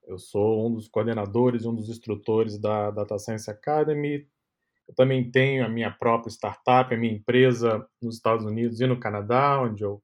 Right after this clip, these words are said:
trabalho, presto consultoria. E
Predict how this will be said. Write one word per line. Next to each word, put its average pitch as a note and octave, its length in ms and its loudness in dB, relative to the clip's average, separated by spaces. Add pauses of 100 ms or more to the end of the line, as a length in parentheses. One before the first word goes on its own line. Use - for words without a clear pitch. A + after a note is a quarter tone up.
(140)
trabalho, A2+ 680 0
presto A2 280 -4
consultoria. C#3 800 0 (540)
E E3 400 -2